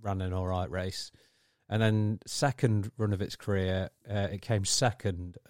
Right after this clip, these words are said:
uh, at Cheltenham in the January meeting to Pied Piper, who's now rated a hundred and fifty-two, I think, off the top of my head. I haven't got any notes from here, <laughs> so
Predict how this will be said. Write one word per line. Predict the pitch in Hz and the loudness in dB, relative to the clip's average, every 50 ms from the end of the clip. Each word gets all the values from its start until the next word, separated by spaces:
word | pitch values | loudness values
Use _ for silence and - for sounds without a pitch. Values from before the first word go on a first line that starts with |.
| - | -8
uh, | 117 101 98 98 92 - | -6 -4 -2 -2 -4 -2
at | - 107 110 - - - | -2 -2 -2 -2 -4 0
Cheltenham | - 120 117 117 113 73 92 92 87 95 | 2 4 4 4 2 0 -4 -4 -4 -2
in | 95 95 95 | -2 -2 -2
the | 101 98 98 92 98 | -2 -2 -4 -4 -4
January | - 117 107 107 107 101 98 95 92 92 95 92 | -2 0 0 2 2 0 0 0 0 -2 -2 -2
meeting | 98 98 95 92 - - - - - _ _ _ _ _ _ _ _ _ _ _ _ - | -2 -4 -4 -6 -6 -10 -12 -14 -16 _ _ _ _ _ _ _ _ _ _ _ _ -14
to | - - | -14 -6
Pied | - - 127 117 113 104 101 | 0 2 4 6 6 4 4
Piper, | - 120 117 117 117 104 - 107 90 85 82 | 4 4 4 4 4 2 0 -2 -4 -2 0
who's | 107 110 107 104 | 0 2 2 4
now | 113 110 110 110 107 101 | 4 4 4 4 2 2
rated | 101 104 101 104 107 - 95 92 | 2 2 2 2 0 -2 -4 -4
a | 101 90 - - _ - | -4 -6 -6 -8 _ -2
hundred | 104 107 104 101 110 104 | 0 0 0 0 -2 -2
and | 110 101 101 101 - | 0 0 0 0 -4
fifty-two, | - - - - 110 - - - 110 101 - - - 107 110 117 | -6 -8 -4 -4 -4 -4 -4 -6 -8 -8 -6 -2 0 0 2 2
I | 110 | 0
think, | - - 131 120 113 - | 0 0 -2 -2 -2 -4
off | 101 - | -8 -6
the | - | -4
top | - 107 - | -4 -4 -2
of | - | -2
my | 107 | -2
head. | 104 104 - - - - _ - | -2 -2 -4 -8 -16 -20 _ 2
I | 117 | 6
haven't | 123 127 127 | 6 6 6
got | 120 - 120 | 6 6 6
any | 123 120 120 | 8 8 8
notes | 113 113 117 117 117 120 - | 8 8 6 6 4 2 -2
from | - 98 92 | -6 -4 -2
here, | 95 95 92 92 90 | -2 -2 -2 -2 0
<laughs> | |
so | - - 123 | 2 2 2